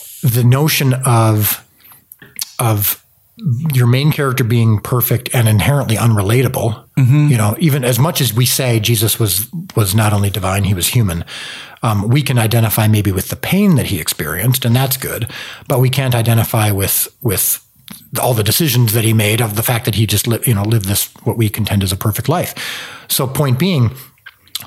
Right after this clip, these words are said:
Speaker 1: uh, how do you tell the stories of Christ, which are well known, um, to an audience, uh,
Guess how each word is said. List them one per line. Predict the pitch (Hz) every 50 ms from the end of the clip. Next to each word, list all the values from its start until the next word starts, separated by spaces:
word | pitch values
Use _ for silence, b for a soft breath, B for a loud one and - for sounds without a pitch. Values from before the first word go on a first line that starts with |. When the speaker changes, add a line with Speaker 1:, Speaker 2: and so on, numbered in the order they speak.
| - _ - - - _ -
Speaker 1:
uh, | - - - - - - - - -
how | - - 139 135 127
do | 123 98 120 135
you | 165 127 113 117
tell | 120 - - 110 113
the | 110 127
stories | - - 123 110 113 123 120
of | 123 127
Christ, | - - 87 85 90 95 - - - - b b b b
which | 131 123 - 120
are | 110
well | 104 98 98 95 113
known, | 117 92 78 90 107 120 127 - B B B B B B B B B B B B
um, | 120 104 98 98 98 98 95 - _ _ _ -
to | - 123 113
an | 104
audience, | 101 98 98 110 113 127 160 156 - - - - - _ _ -
uh, | 143 120 104 104 104 101 101